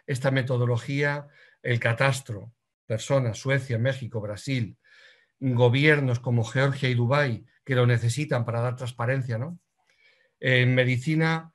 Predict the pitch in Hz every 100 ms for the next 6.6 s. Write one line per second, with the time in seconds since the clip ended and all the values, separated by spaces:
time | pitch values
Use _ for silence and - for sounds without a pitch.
0 | _ - 131 120 156 151 147 127 156 156
1 | 156 151 - 123 123 - - - _ _
2 | _ _ 131 123 175 175 170 156 156 156
3 | 160 156 143 - - _ _ _ _ _
4 | _ _ _ _ _ _ 131 143 - 127
5 | - 143 131 135 135 143 143 156 - -
6 | - - 123 117 110 -